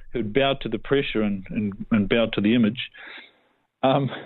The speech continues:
God vindicated them in front of everybody. And God wants champions like that, you know, people who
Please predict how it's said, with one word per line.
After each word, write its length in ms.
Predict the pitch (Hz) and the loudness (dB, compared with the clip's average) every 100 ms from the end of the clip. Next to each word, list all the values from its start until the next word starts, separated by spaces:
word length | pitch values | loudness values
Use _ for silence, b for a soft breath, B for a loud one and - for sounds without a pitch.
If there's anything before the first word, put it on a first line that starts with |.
| B _ - _ _ _ _ | B _ -20 _ _ _ _
God 240 | 151 165 151 | 2 2 0
vindicated 500 | 175 170 160 123 113 | 0 0 2 0 2
them 220 | 117 113 | 2 0
in 60 | 110 | 0
front 160 | 135 120 | 0 2
of 80 | |
everybody. 560 | 123 135 127 107 90 90 | 4 2 2 0 -2 -2
And 240 | 107 107 113 - | 2 2 0 0
God 240 | 139 143 147 | 4 4 4
wants 280 | 135 185 208 - | 4 2 0 0
champions 460 | 139 110 104 92 92 | 2 2 2 0 0
like 240 | 92 95 - | -2 0 -4
that, 300 | 95 78 - | -4 -4 0
you 80 | |
know, 240 | 101 117 151 | 2 2 0
people 300 | - 135 131 | 0 0 2
who 280 | 110 101 101 | 4 4 2